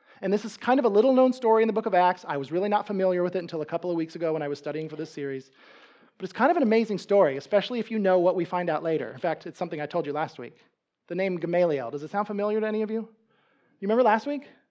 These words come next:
Yeah. We looked at, I think it's Acts twenty-two, verse three.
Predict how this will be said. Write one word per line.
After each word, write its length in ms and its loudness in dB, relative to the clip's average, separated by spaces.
Yeah. 220 2
We 120 0
looked 160 0
at, 80 2
I 80 -6
think 180 -6
it's 120 -6
Acts 360 -4
twenty-two, 400 -6
verse 200 -4
three. 380 -6